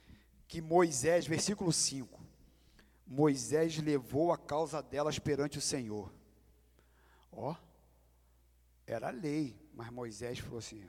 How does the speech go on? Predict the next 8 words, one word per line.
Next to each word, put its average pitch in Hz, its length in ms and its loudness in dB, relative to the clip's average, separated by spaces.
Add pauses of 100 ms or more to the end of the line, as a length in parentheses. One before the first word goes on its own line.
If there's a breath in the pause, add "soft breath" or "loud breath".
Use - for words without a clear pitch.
"Opa, 117 400 -10 (1400 soft breath)
essas 110 220 -14
meninas, 120 920 -8 (1120)
o - 60 -20
que - 60 -10
elas 120 180 -6
tão 135 160 -6
falando, 123 800 -6